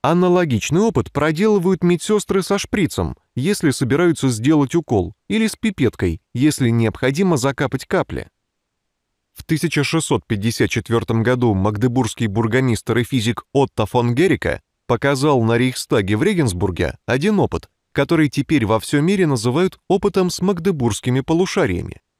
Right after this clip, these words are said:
С помощью изобретенного им воздушного насоса Герике выкачал почти весь воздух, содержавшийся в плотно сложенных медных полушариях, имевших диаметр около метра. Для того, чтобы оторвать полушария одно от другого –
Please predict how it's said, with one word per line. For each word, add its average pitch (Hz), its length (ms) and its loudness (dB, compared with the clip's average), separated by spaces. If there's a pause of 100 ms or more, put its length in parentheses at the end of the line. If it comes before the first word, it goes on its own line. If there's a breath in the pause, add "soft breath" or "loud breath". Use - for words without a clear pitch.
(580)
С - 120 -8
помощью 143 480 2
изобретенного 113 720 0
им 123 260 2
воздушного 107 680 0
насоса 113 600 0 (300)
Герике 110 480 2
выкачал 131 500 0
почти 123 480 -2
весь 123 280 0
воздух, 127 500 -2 (160)
содержавшийся 165 840 0
в - 80 -8
плотно 170 440 2
сложенных 151 540 2
медных 139 440 0
полушариях, 127 680 0 (140)
имевших 131 460 0
диаметр 175 480 2 (100)
около 156 380 2
метра. 151 460 -2 (480)
Для 107 200 2
того, 143 320 2
чтобы 120 300 0
оторвать 139 480 -2
полушария 131 720 0
одно 127 460 0
от 92 80 -2
другого – 147 520 0